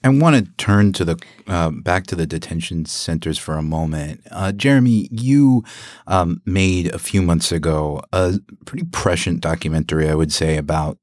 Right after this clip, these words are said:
the rapid rise in immigrant detention. First, the foundation of the immigrant detention apparatus that was laid under President Obama, and then the significant, um, spike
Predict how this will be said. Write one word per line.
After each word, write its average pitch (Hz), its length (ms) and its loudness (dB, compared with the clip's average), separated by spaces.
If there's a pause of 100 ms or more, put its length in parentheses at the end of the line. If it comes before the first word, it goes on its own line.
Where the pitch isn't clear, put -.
the 85 220 0
rapid 80 400 2
rise 78 480 0
in 80 380 0
immigrant 85 400 0
detention. - 760 -6
First, - 340 -2
the 80 120 -2
foundation 85 840 0 (440)
of 87 100 0
the 85 100 2
immigrant 85 320 2
detention 82 340 -2
apparatus 80 420 0
that 78 100 -2
was 78 140 -2
laid 80 200 0
under 80 200 -2
President 80 400 -2
Obama, 82 580 0 (320)
and 80 180 4
then 80 280 4
the 80 120 -4
significant, 87 1000 2 (120)
um, 80 260 0
spike 82 400 0